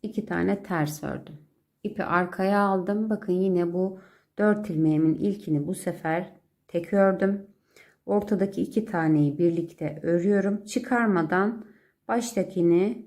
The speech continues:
bir kez daha örüyorum. Ondan sonra çıkarıyorum. Ve tek olan ilmeğimi de yine tek örüyorum. İki ilmeğim vardı. Ara ilmeğim ters. Onları yine ters ördüm. Bakın yine bu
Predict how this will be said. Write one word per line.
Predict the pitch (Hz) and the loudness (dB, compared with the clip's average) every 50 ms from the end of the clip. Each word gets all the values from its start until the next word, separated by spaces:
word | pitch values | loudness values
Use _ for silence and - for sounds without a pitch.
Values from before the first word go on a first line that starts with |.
| - - | -12 -6
bir | 220 220 220 220 220 | -4 -4 -4 -4 -2
kez | - 170 160 147 151 - | -2 -2 -2 -2 -2 -4
daha | 156 147 147 147 - | -6 -4 -4 -4 -4
örüyorum. | - 185 202 202 220 220 214 254 262 254 | -2 0 2 4 4 4 4 4 4 4
Ondan | 208 190 180 175 170 160 | 4 4 2 2 0 0
sonra | 160 - - 151 147 143 - | -2 -2 -2 -2 -2 -2 -4
çıkarıyorum. | - - - - - 147 131 139 139 135 143 - - - _ _ _ _ _ _ _ _ _ _ _ _ _ _ _ _ - | -8 -14 -12 -10 -8 -6 -6 -4 -6 -6 -8 -10 -14 -20 _ _ _ _ _ _ _ _ _ _ _ _ _ _ _ _ -6
Ve | 214 220 226 226 226 - | -2 0 0 0 0 2
tek | 277 247 247 - | 2 2 2 4
olan | 185 170 170 180 196 | 2 4 4 4 4
ilmeğimi | 202 196 180 170 160 160 160 160 160 | 4 4 4 4 4 4 4 4 2
de | 190 233 | 0 0
yine | 214 190 190 196 196 196 | 0 0 0 -2 -2 -4
tek | - 160 160 - - | -8 -12 -12 -10 -8
örüyorum. | 156 147 139 143 - - - - - _ _ _ _ _ _ _ _ _ _ _ _ _ _ _ _ _ _ _ _ _ _ _ _ _ _ _ _ _ _ _ _ _ _ _ _ _ _ _ _ _ _ _ _ _ _ _ _ _ _ _ _ _ _ _ _ _ _ _ _ _ _ _ - - _ _ _ _ _ | -6 -6 -6 -6 -8 -8 -10 -14 -20 _ _ _ _ _ _ _ _ _ _ _ _ _ _ _ _ _ _ _ _ _ _ _ _ _ _ _ _ _ _ _ _ _ _ _ _ _ _ _ _ _ _ _ _ _ _ _ _ _ _ _ _ _ _ _ _ _ _ _ _ _ _ _ -20 -20 _ _ _ _ _
İki | - 214 - - 240 | -14 -12 -4 2 4
ilmeğim | 226 196 185 180 170 165 165 165 160 | 6 6 6 6 6 4 4 2 2
vardı. | 160 160 165 160 156 220 - | 2 0 0 -2 -4 -6 -4
Ara | - 185 165 160 | -2 0 2 2
ilmeğim | 160 156 151 147 143 147 147 147 147 147 | 4 4 4 4 2 2 2 0 0 -2
ters. | 147 - 180 185 214 214 - - - | -4 -6 -6 -6 -4 -6 -8 -12 -8
Onları | - 190 175 156 151 147 | -4 -2 0 0 0 0
yine | 151 151 180 208 208 - | 0 0 0 -2 -2 -4
ters | - - 156 139 139 - - - | -6 -6 -6 -6 -6 -8 -10 -12
ördüm. | 143 143 139 - - - _ _ _ _ _ _ _ _ _ _ _ _ _ _ _ _ _ _ _ - | -10 -10 -10 -12 -16 -20 _ _ _ _ _ _ _ _ _ _ _ _ _ _ _ _ _ _ _ -14
Bakın | 226 220 220 - 190 | -14 -12 -6 -2 0
yine | 185 185 190 190 175 165 160 | 2 2 4 4 2 2 4
bu | 170 165 160 160 - - | 2 2 2 0 -4 -12